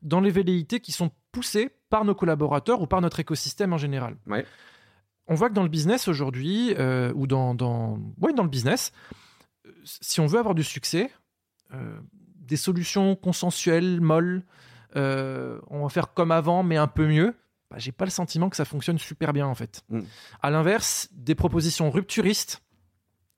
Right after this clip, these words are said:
Speaker 1: complètement folles,
Speaker 2: Qui
Speaker 1: totalement
Speaker 2: semblent, qui semblent
Speaker 1: risquées.
Speaker 2: impossibles à mettre en place, où tu dis, putain, ça va être une
Speaker 1: C'est
Speaker 2: galère
Speaker 1: ça.
Speaker 2: pas possible, et cetera.
Speaker 1: Bah, il y en a cinquante pour cent qui échouent,
Speaker 2: Mm.
Speaker 1: et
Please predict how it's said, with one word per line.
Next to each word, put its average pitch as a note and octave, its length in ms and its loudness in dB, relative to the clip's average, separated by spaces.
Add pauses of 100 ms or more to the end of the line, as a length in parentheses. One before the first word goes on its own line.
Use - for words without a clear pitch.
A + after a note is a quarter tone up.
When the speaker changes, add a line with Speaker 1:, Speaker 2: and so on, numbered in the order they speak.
(160)
Speaker 1:
complètement G3+ 380 0
folles, F#3 340 0 (880)
Speaker 2:
Qui - 80 0
Speaker 1:
totalement C#3+ 300 2
Speaker 2:
semblent, - 80 2
qui F3+ 60 2
semblent C3+ 200 2
Speaker 1:
risquées. C3 80 4
Speaker 2:
impossibles B2 320 2
à A2+ 40 4
mettre A2+ 220 0
en A#2 80 2
place, B2+ 320 2
où G#2+ 60 0
tu F#2+ 140 -6
dis, G#2 100 0
putain, A2 200 0
ça G#2 160 -4
va F#2 80 0
être F2+ 100 -4
une F#2+ 100 -2
Speaker 1:
C'est F#2+ 80 0
Speaker 2:
galère G2+ 140 0
Speaker 1:
ça. G2+ 60 0
Speaker 2:
pas F#2 60 0
possible, G2+ 300 -4
et - 20 -8
cetera. G2+ 400 0 (220)
Speaker 1:
Bah, C#3 60 2
il D3+ 40 4
y - 20 4
en F3 60 4
a G3 60 2
cinquante G3+ 300 0
pour F3 120 0
cent G3+ 140 0
qui - 120 -2
échouent, D#3 220 -2 (200)
Speaker 2:
Mm. A#2 140 2
Speaker 1:
et - 60 -2